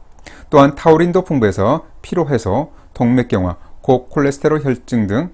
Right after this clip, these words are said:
혈관 건강, 간 질환에도 좋고 인지 능력을 강화시켜 치매 예방에도 효과가 있습니다. 타우린을 온전하게 섭취하기 위해서는 찜 요리보다는 탕 요리로 해서 덜 짜게 만든 국물을 모두 마셔주는 것이 좋습니다.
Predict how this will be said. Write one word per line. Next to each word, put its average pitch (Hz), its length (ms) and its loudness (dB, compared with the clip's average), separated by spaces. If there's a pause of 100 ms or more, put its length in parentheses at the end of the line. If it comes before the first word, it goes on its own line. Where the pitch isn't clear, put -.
(160)
혈관 139 420 4
건강, 107 420 0 (360)
간 113 280 4
질환에도 107 400 0
좋고 101 360 -4 (260)
인지 147 360 2
능력을 131 400 4
강화시켜 110 800 -2
치매 143 440 -2
예방에도 104 420 0
효과가 104 300 -2
있습니다. 117 380 -6 (760)
타우린을 175 340 6
온전하게 139 600 6
섭취하기 131 320 0
위해서는 110 320 -2
찜 180 200 0
요리보다는 110 500 0
탕 180 260 -2
요리로 123 240 -2
해서 92 380 -4 (200)
덜 120 240 4
짜게 127 280 4
만든 107 240 0
국물을 101 380 -2 (160)
모두 117 380 0
마셔주는 95 520 -2
것이 110 140 -6
좋습니다. 104 420 -8